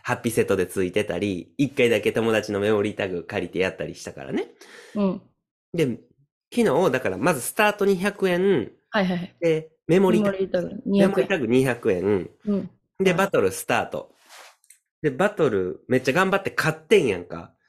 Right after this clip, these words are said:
Speaker 2: お、すごい。
Speaker 1: そう。勝ったらまず相手の戦ったポケモンの中から、い-、
Speaker 2: うん。
Speaker 1: どれか一個ゲットできるようで、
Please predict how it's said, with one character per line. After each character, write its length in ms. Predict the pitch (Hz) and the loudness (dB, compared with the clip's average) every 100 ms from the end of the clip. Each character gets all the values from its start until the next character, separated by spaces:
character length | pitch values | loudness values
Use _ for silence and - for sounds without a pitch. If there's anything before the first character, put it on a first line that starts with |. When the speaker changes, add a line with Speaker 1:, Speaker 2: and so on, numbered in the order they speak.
| _ | _
Speaker 2:
お、 120 | 277 262 | 4 4
す 140 | - | 4
ご 240 | 226 311 147 | 4 4 4
い。 100 | - _ | 0 _
Speaker 1:
そ 100 | 180 | 2
う。 180 | 139 - _ _ - | 2 0 _ _ -6
勝 180 | 185 - | -4 -2
っ 20 | |
た 140 | 226 | 2
ら 60 | 190 | 2
ま 140 | 147 123 | 2 0
ず 80 | |
相 260 | 117 175 190 | 0 0 0
手 180 | - 180 | 0 0
の 360 | 180 143 - - _ | 2 2 0 -8 _
戦 220 | 156 160 160 | -4 -2 -2
っ 80 | |
た 80 | - | -2
ポ 140 | 101 - | -4 -2
ケ 100 | 117 | 0
モ 120 | 120 | 2
ン 40 | |
の 80 | 131 | 2
中 240 | 110 - | 0 -4
か 100 | - | -6
ら、 80 | 92 | -4
い-、 80 | 165 | -4
Speaker 2:
う 20 | |
ん。 60 | 160 _ _ | -8 _ _
Speaker 1:
ど 120 | 131 196 | -2 0
れ 80 | |
か 80 | 214 | 0
一 120 | 151 | -2
個 180 | 131 110 | -4 -4
ゲ 100 | 131 | -2
ッ 80 | 131 | -2
ト 80 | 95 | -2
で 140 | 98 | -4
き 100 | - | -2
る 100 | 95 | -2
よ 140 | 90 76 | -2 -2
う 20 | |
で、 200 | 67 | -6